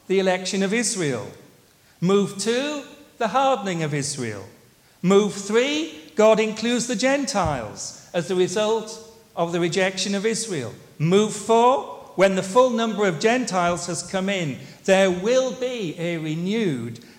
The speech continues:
divine ingathering of Israel. And so we come to the climax.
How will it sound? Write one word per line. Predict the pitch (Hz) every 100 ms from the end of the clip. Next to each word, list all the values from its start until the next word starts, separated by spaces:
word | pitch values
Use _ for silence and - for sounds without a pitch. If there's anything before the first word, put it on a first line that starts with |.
| -
divine | 151 143 175 196 202 208 208 208 196
ingathering | 226 240 233 135 131 127 123 117 117 120 123 - _ _
of | 160 170
Israel. | 185 220 196 185 139 113 - - - _ _ _ _ _ _ _ _ _ _ _ _ _ _ _
And | 143 131
so | 135 175 180 202
we | 196 202
come | 196 147 127 123 123 - _ _ _
to | -
the | 127
climax. | 120 120 110 87 85 _ - - - -